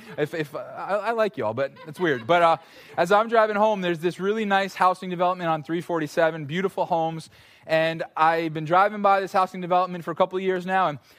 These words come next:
one of the things that, that stuck, stuck out to me was, man, why, why do they spend all this money on this beautiful housing development, and then it's, like, right so close to three forty-seven? There's no separation.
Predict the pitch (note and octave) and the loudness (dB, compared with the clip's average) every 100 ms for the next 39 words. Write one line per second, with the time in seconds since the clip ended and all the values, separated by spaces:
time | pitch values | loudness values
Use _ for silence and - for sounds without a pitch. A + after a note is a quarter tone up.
0 | _ E3+ A#3 A3+ A3 G3+ G3+ F#3 - F3 | _ -2 -2 -2 -6 0 0 0 -4 -8
1 | - G3+ F#3+ - - G3 F#3+ G3 F3 D#3 | -4 -4 -4 -6 -6 0 0 0 -4 -4
2 | D3+ C3+ G#3+ F3 C3+ E3 G#3 B3+ C#4 _ | -4 -4 -4 -4 0 2 2 0 -6 _
3 | _ - F3 B3 C4 A#3 G3 - F#3+ F3+ | _ 0 2 2 0 -2 -4 -4 0 2
4 | A#3+ A#3 A3 F3 C#3 B2 F#3+ G3+ F#3+ G3 | 0 -4 -6 -6 -8 -8 -6 -4 -2 -4
5 | G3 F3 D3 C3 B2+ C#3 - _ _ D3+ | -4 -2 2 0 -2 -8 -10 _ _ -2
6 | F#3+ G#3+ G3 - E3+ D#3 D3+ F3 G3+ A3+ | 0 -2 -4 -2 -2 -2 -6 -4 -6 -6
7 | - G#3 G#3 F#3+ - E3 F#3 - F#3 E3+ | -4 -2 -2 -4 -4 -10 -10 -6 -6 -4
8 | F#3+ D3+ C3+ C3+ D#3+ G3+ - G3 F#3 D#3+ | -4 -4 -6 -8 -4 -4 -2 -2 -2 -2
9 | D3+ - D#3+ | -4 -6 -12